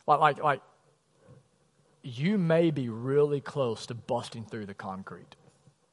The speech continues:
Like, you may be, like, your breakthrough could be close. And so don't give up. I was talking with, uh, Gage, one of our, our teenagers, this week in the hallway. We were talking about how especially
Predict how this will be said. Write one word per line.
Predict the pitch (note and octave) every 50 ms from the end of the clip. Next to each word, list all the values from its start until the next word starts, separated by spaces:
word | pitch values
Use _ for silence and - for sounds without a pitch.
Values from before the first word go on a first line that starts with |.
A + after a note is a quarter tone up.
| _ - _ _ _ _ _ _ _ _ _
Like, | - B2+ A#2 -
you | C#3 C#3+ F3 G3 G#3 G3+
may | F#3+ F3 E3+ F3 F3+ F3 F3
be, | D#3+ C#3+
like, | B2+ - -
your | E3+ G3 G3
breakthrough | C#3+ C3+ D3 D3 C#3+ D#3 D#3+ E3+ E3+ - - - D#3+ C#3+ C3+ B2+ A#2+ -
could | - - D3+ D3+ D#3 D#3+ D#3+ D3+ - - C3 B2
be | - D3 C#3 C3+ C3+ B2+ A#2+ B2 - _ -
close. | - - A#2+ A2+ A2 G2+ F#2+ F#2+ - - - - - - - _ _ _ _ _ _ _ _ _ _ _
And | - C#3+
so | - - D#3 C#3+
don't | A#2+ - - C#3+ D3 F#3 A3 - G3
give | D#3 F3 E3 C3+ C#3+
up. | D3+ C3 - C3
I | C#3+
was | D#3+ E3 -
talking | - F3+ E3+ - E3+ D3+ C#3
with, | B2+ B2 - -
uh, | B2 A#2+ A#2+ A#2 A#2 B2+ C#3+ -
Gage, | - D3 C3+ C#3+ C#3+ C#3+ C#3 C#3 C#3 - -
one | - C#3 C3+
of | C3+ C3 C3+
our, | C3 C3 C3 B2+
our | C#3 C3
teenagers, | A#2+ - - D#3 D3+ C#3+ C#3 C#3+ C3+ C#3+ C#3 C3+ B2+
this | - C#3+ -
week | - D3+ D3+ C3+
in | D3+ C3+
the | B2
hallway. | G#2+ C#3 C#3+ D3+ C#3+ C3+ A#2
We | A#2
were | C#3 E3 -
talking | - F3+ E3 F3 D#3
about | C#3+ D3+ C#3+ C3
how | C#3 C3+
especially | B2+ - - - D3 D3+ C#3+ - E3 D#3 D3 C#3+ C3+ B2